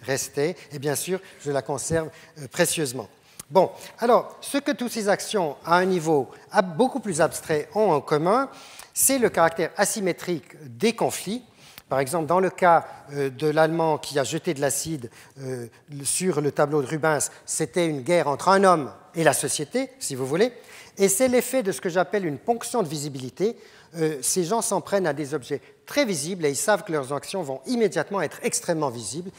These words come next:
et donc ils utilisent cette, euh, visibilité. Alors,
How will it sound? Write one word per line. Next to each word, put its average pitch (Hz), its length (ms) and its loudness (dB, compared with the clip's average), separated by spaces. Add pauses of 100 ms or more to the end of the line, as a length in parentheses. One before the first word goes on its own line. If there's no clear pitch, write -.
(140)
et 135 120 -6
donc 170 240 -4 (240)
ils 131 280 -4
utilisent 170 540 -6 (200)
cette, 151 380 0 (220)
euh, 135 140 -6 (120)
visibilité. 131 600 -8 (1200)
Alors, 202 260 8